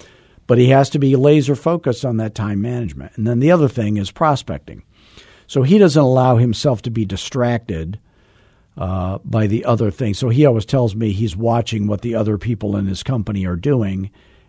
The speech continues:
and they're coming up to him and saying, "Hi, hey, how do you, how do you do it?" And his answer is, "Why don't you just call Bob?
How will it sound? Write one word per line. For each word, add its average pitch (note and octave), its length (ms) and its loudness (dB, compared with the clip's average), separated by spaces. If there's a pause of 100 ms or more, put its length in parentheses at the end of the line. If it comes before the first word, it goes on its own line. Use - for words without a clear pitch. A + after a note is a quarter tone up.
and G#2+ 500 -4
they're A#2+ 180 0
coming A#2 340 2
up A2+ 180 -2 (400)
to A2+ 100 0
him B2 240 2
and A#2 140 2
saying, A2 340 -4
"Hi, G#2+ 320 -4 (240)
hey, D#3 260 2
how C#3 220 2
do E3 60 4
you, D3+ 200 2 (240)
how E3 180 0
do D#3 60 4
you C#3 140 6
do B2 220 4
it?" B2 60 4
And C3+ 80 2
his B2 160 2
answer B2+ 320 2
is, A2 120 0
"Why D#3+ 120 4
don't D3+ 180 2
you B2+ 80 -2
just G#2+ 200 -2
call E2+ 200 -2
Bob? C#2 300 -8